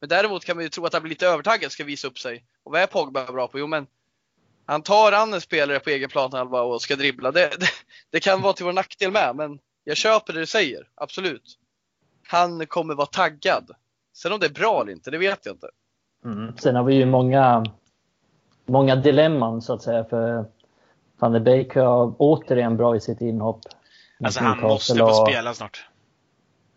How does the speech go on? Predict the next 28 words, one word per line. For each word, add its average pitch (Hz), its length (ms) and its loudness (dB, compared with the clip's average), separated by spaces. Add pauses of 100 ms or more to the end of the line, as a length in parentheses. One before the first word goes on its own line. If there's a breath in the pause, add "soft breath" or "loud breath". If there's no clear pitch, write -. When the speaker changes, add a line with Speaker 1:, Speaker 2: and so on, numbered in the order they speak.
Speaker 2:
Ja, 113 500 4
och 113 160 -4
det 117 500 0 (220)
Speaker 3:
Jag 139 120 -4
tror 170 140 -10
många 185 220 -4
Speaker 2:
där 147 140 2
har 220 100 -4
vi 127 60 0
Speaker 3:
underskattar 120 600 4
Speaker 2:
en - 80 2
Speaker 3:
vad 147 80 2
han 131 140 0
verkligen 117 320 -4
kan 117 120 -4
göra 120 460 -2
under 110 380 -10
en 104 100 -16
hel 104 200 -14
match. - 380 -10 (1700)
Eh, 110 80 -12
Speaker 2:
Mm, 143 440 -2
Speaker 3:
det 139 100 -6
Speaker 2:
det 147 60 6
var 147 100 4
Speaker 3:
där 156 60 8
Speaker 2:
ju 165 120 8
onekligen 160 540 2